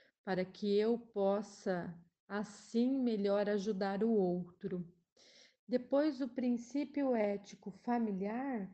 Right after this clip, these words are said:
vem nos dizer promover a cooperação familiar,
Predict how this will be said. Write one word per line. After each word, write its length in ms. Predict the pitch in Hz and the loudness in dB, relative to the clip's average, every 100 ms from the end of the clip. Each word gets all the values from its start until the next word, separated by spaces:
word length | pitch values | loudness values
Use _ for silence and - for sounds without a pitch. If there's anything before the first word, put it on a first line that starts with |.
| - _ _ _ - | -16 _ _ _ -16
vem 420 | 180 226 233 247 | -2 2 4 4
nos 640 | 254 240 247 233 208 196 - | 2 2 2 2 -2 -8 -10
dizer 800 | 190 226 196 196 196 190 190 - _ _ - | -4 -2 0 4 4 4 -4 -14 _ _ 0
promover 680 | 233 220 220 208 233 285 | 2 2 0 2 4 4
a 80 | 294 | 2
cooperação 840 | 277 254 247 233 220 214 - 208 202 | -2 -2 0 -2 0 -4 -4 -4 -4
familiar, 880 | 202 202 190 190 190 214 262 233 | -6 -6 -4 -2 -2 -2 -2 -4